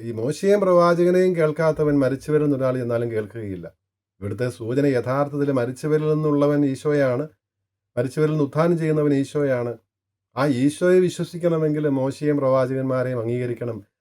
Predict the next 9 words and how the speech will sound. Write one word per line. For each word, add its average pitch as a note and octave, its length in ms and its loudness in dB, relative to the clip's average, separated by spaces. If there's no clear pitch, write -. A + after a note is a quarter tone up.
അവർ A#2 200 0
പറഞ്ഞിരുന്നത് D3 560 0
മുഴുവനും C#3 440 -2
ഈശോയെക്കുറിച്ചാണല്ലോ, A#2+ 960 -6
മിശിഹായെക്കുറിച്ചാണ്, A#2 840 -6
രക്ഷകനായ A#2+ 500 -6
മിശിഹായെക്കുറിച്ച്. F#2+ 680 -12
അപ്പോൾ B2+ 180 -2
അവരെ B2 320 2